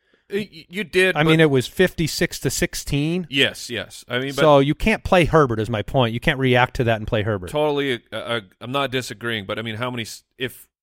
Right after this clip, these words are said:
Speaker 1: Her-, Herbert had not ripped off a sixty-four yard run, he would have added eight snaps or so.
Speaker 2: Yeah, I mean
Speaker 1: They were giving, they were giving him, when he was on, he was getting drives. 'Cause he, he, after the sixty-four yard run, they still kept him on the field. I was shocked.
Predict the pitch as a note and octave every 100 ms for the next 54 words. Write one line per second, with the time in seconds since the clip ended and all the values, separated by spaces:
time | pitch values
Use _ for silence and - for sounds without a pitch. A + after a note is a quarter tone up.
0 | - D3 D3+ - F#3+ E3+ C#3+ C3+ B2 C3+
1 | D3+ B2+ B2 B2+ A2+ G#2+ - B2+ - A2
2 | A#2 G#2+ G#2 G#2 A2+ G#2+ G2+ A#2+ B2 G2+
3 | G2+ G2 F#2 _ _ _ _ _ _ -
4 | G#2+ - - G2 F2+ E2+ - E2 - D#2
5 | F#2+ _ _ _ _ _ _ _ _ _
6 | _ - _ - A3 B3+ B3+ A3 A3 G#3
7 | F#3 D3+ - F3 D3+ F3 F#3+ B2+ - C#3
8 | D#3 E3 D#3 C#3 A#2 G2+ C3+ D#3 G#3+ D3
9 | D#3 G#3 A3+ _ C#3+ D#3 C3+ D3+ C3+ G#2
10 | A2+ F2+ D#2 - D3 C#3+ F#3 - _ _
11 | _ _ D3 F3 F3 D#3+ C3 F#3 - D3
12 | E3+ D#3 C3+ A#2 D3 D3 B2 A#2+ - E3+
13 | D#3 - D#3+ - D3+ B2+ G2+ - F#3+ A2
14 | - B2+ C3+ - C#3 A2+ -